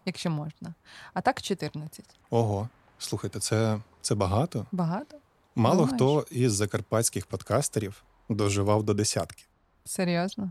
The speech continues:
Speaker 2: Ну, наскільки я знаю, Іванка Стець, яка нас буде також слухати, вона, здається, до десяти не дійшла. Я можу помилятися, вибач, Іванка, але мені здається, що
Speaker 1: Мгм.
Speaker 2: до десяти не дійшла. Скільки ти слухаєш подкасти?
Speaker 1: Багато.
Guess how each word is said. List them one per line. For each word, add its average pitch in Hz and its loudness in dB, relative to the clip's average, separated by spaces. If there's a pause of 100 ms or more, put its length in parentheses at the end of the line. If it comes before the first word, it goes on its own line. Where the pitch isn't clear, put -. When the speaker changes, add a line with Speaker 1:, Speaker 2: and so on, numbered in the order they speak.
(140)
Speaker 2:
Ну, 113 6
наскільки 117 2
я 104 6
знаю, 107 4
Іванка 117 2
Стець, - -2
яка - -4
нас 101 0
буде 98 0
також - -4
слухати, 110 0 (460)
вона, 107 4
здається, 165 2
до 113 2
десяти 113 2
не 131 4
дійшла. 98 -2 (140)
Я 110 4
можу 127 4
помилятися, 110 0
вибач, 95 -2
Іванка, 95 -6 (480)
але 95 0
мені 131 2
здається, 123 0
що 190 4
Speaker 1:
Мгм. 101 0
Speaker 2:
до 104 4
десяти 123 2
не 147 2
дійшла. 135 -4 (480)
Скільки - -2
ти - -2
слухаєш 107 -4
подкасти? - -12 (560)
Speaker 1:
Багато. 190 0